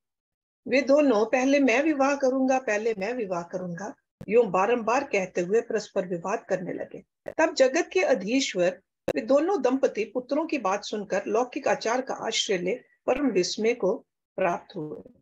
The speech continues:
कुछ समय बाद उन्होंने अपने दोनों पुत्रों को बुलाया और उनसे इस प्रकार कहा। शिव पार्वती बोले, "सुपुत्रो,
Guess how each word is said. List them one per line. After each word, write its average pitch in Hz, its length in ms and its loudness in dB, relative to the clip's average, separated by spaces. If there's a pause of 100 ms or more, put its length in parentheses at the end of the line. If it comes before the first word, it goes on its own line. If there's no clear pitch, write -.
(640)
कुछ - 200 2
समय 220 220 4
बाद 202 360 2
उन्होंने 202 280 0
अपने 190 240 -2
दोनों 190 340 0
पुत्रों 190 380 -4
को 185 140 -2
बुलाया 170 500 0 (200)
और 190 120 -2
उनसे 185 500 -4 (300)
इस 190 120 -6
प्रकार 202 380 -8
कहा। - 340 -16 (420)
शिव 208 220 0
पार्वती 185 540 2
बोले, 170 420 0 (100)
"सुपुत्रो, 190 840 -4